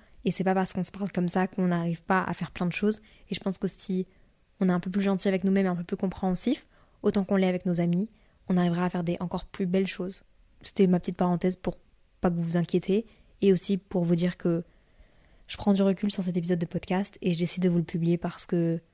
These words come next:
je me dis que je suis pas la seule à penser comme ça et que ça va peut-être faire du bien à quelques personnes. Mais je me montre quand même très vulnérable avec vous là.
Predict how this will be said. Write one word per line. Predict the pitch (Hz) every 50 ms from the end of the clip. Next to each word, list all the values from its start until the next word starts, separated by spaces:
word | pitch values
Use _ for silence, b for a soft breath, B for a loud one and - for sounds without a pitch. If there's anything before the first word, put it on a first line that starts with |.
| _ _ _ _ _ _ _ _
je | - 175 170
me | 170 170
dis | 165 175 175
que | - - 180 170 170 170
je | 170 -
suis | - -
pas | - 175
la | 170 170
seule | - - 175 170
à | 170
penser | - - 165 - 180
comme | 170 165 165
ça | - 180 175
et | 175 175
que |
ça | - - 175
va | 170
peut-être | 160 - - 165 -
faire | 185 170
du | 160 165
bien | 160 175 175
à | 170
quelques | - 170 170 170
personnes. | - 170 156 - - 185 185 202 214 b b b b b b _
Mais | 202 208 214
je | 202 196
me | 196
montre | 185 180 180
quand | - 175
même | 170 170 170 - - _
très | - - - 185 175
vulnérable | 165 170 165 160 156 156 180 180 -
avec | - - 196 180
vous | 185 190 170
là. | - -